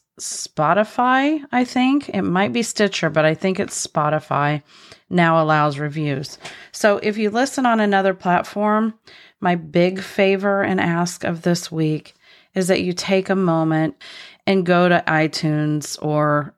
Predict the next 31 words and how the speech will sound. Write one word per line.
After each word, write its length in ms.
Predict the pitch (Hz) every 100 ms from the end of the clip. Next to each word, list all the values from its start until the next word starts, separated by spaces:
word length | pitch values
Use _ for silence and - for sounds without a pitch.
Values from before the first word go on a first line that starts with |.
| _
Apple 400 | 151 151 165 156
Podcasts 800 | - 170 160 156 - 147 147 143
specifically 1080 | - - 160 - 180 170 160 - 151 147 143 - - - - _ -
and 160 | 208
just 280 | 196 196 -
leave 180 | 190 180
a 80 | 170
rating 480 | 160 156 151 151
there. 460 | 147 143 131 92 - - -
I'm 140 | 196
not 160 | 214 202
asking 400 | 185 180 - 175
that 140 | 165
you 80 | 160
switch 400 | 151 - 170 -
your 80 | 165
player 420 | - 165 160 156
over 240 | 156 160 151
because 320 | 156 165 160
I 80 | 156
know 200 | 156 151
that 120 | 151
we 140 | 156
all 220 | - 147
listen 420 | 151 151 - 160 156
to 100 | 156
different 400 | 160 - - -
players 640 | 170 170 180 196 196 - - - - -
for 120 | 196
different 380 | 185 180 185 156
reasons, 720 | 180 214 247 247 254 240